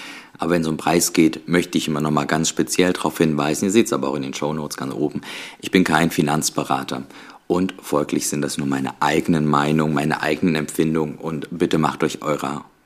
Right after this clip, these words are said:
ja, euren eigenen Kopf, macht euch euer eigenes Bild und macht nicht genau das, was ich jetzt sage,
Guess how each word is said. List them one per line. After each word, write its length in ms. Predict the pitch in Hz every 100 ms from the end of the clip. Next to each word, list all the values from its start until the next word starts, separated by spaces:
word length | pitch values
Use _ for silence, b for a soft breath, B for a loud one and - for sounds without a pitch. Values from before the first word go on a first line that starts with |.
| -
ja, 240 | 69 69 -
euren 240 | - 85
eigenen 340 | - 85 85 73
Kopf, 240 | 123 - - -
macht 220 | 78 -
euch 120 | 76
euer 360 | 60 69 71 - B B
eigenes 340 | - 76 78 -
Bild 320 | 76 82 - B B B B _
und 320 | - 78 - - _ -
macht 380 | 71 73 85 -
nicht 160 | 85 -
genau 260 | 82 78
das, 200 | 82 78
was 160 | 76 -
ich 120 | -
jetzt 200 | 80 -
sage, 320 | 71 73 73